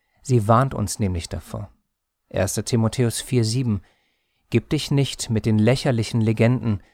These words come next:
also griechisch Mythos, "ab, mit denen sich diese leichtfertigen Leute beschäftigen, sondern übe dich darin, ein Leben nach Gottes Willen zu führen."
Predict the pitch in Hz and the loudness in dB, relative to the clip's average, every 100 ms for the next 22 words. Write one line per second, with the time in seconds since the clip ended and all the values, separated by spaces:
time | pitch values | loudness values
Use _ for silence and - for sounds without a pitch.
0 | _ _ - 104 - 123 - 113 - 123 | _ _ -6 -6 -2 -2 0 -4 0 0
1 | 131 - 104 - - - - _ _ _ | 0 0 -2 -2 -6 -8 -10 _ _ _
2 | _ - - 98 120 117 - 135 135 143 | _ -8 0 2 2 0 -2 -4 -2 0
3 | 123 131 - - 127 120 117 110 113 127 | 2 0 -2 -2 0 0 2 4 4 2
4 | 113 104 110 - 110 95 87 - - 123 | -2 0 -2 -2 -2 -2 -4 -8 -6 0
5 | 120 127 - 147 143 123 110 - 110 107 | 2 0 -2 -2 0 -2 -2 0 0 2
6 | 107 - _ _ - 127 123 117 120 135 | 0 -2 _ _ -6 0 2 4 2 2
7 | 127 - 107 - 110 117 107 101 - - | 0 0 -2 -2 -4 2 2 2 -4 -10
8 | - - - | -12 -12 -14